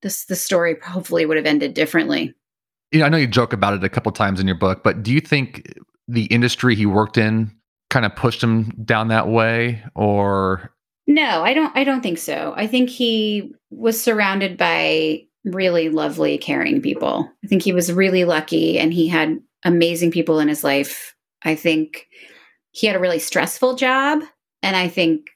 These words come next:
Speaker 1: that's any industry, right? Like, you'll, you'll find stress and pressure. And I think that he internalized a lot of that. So I, I don't think it was, like, industry specific, because there's plenty of people who aren't in writers' rooms that are dying of opioid overdoses,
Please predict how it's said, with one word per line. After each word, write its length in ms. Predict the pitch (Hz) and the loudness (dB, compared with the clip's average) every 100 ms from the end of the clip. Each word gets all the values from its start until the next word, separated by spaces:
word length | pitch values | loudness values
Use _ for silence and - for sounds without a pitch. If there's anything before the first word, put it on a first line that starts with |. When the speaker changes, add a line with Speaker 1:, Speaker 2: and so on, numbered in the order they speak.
| - | -2
Speaker 1:
that's 320 | 175 170 - | 0 0 0
any 260 | 185 208 127 | 2 2 2
industry, 560 | - - - - - | -2 -4 -6 -6 -4
right? 240 | 165 165 165 | 0 0 0
Like, 240 | 170 170 - | -2 -4 -10
you'll, 480 | - 190 202 196 180 - | -4 0 2 0 -4 -4
you'll 220 | 202 196 | 0 0
find 380 | 196 180 170 175 | 2 2 2 0
stress 400 | - 180 160 - | 0 0 0 0
and 120 | 156 | 0
pressure. 680 | 160 156 - 147 143 143 - - - - - - _ _ - | 0 0 2 2 0 -2 -6 -20 -20 -20 -20 -20 _ _ -6
And 100 | 180 | 0
I 80 | 170 | 0
think 220 | 170 165 - _ | 0 -2 -2 _
that 120 | 175 151 | -2 -2
he 720 | - 170 160 151 151 147 143 _ - | -2 0 2 2 2 -2 -6 _ -2
internalized 640 | 175 156 156 151 143 143 | 0 2 0 2 0 0
a 20 | - | -2
lot 160 | - | -2
of 60 | - | 0
that. 280 | - - - - | 0 -2 -8 -8
So 260 | - 151 | -2 0
I, 180 | - - - | 0 -2 -2
I 60 | |
don't 180 | 233 254 | 0 0
think 100 | 247 | 2
it 60 | 233 | 0
was, 140 | 202 | 2
like, 180 | 190 - 196 | 0 0 0
industry 480 | 185 175 - 165 | 2 2 0 0
specific, 840 | 156 - - 165 - 339 - - _ _ _ _ 175 | 0 -2 -2 -2 -2 -2 -4 -18 _ _ _ _ -6
because 300 | 196 185 160 | -2 -2 0
there's 200 | 156 - | -2 -4
plenty 460 | - 233 254 269 | -2 2 2 2
of 60 | 247 | 0
people 520 | 247 226 165 - - - | 0 0 -2 -2 -6 -8
who 140 | 202 175 | -4 0
aren't 180 | 180 165 | 2 2
in 100 | 160 | 2
writers' 340 | 160 160 156 | 2 0 -2
rooms 520 | 151 143 131 - - - | -2 -2 -2 -4 -8 -4
that 140 | 147 | -2
are 80 | 151 | 0
dying 360 | 147 147 143 | 0 0 0
of 60 | 131 | 0
opioid 380 | 135 139 123 127 | -2 0 0 0
overdoses, 680 | 131 127 123 - - - | -2 -2 -2 -2 -4 -8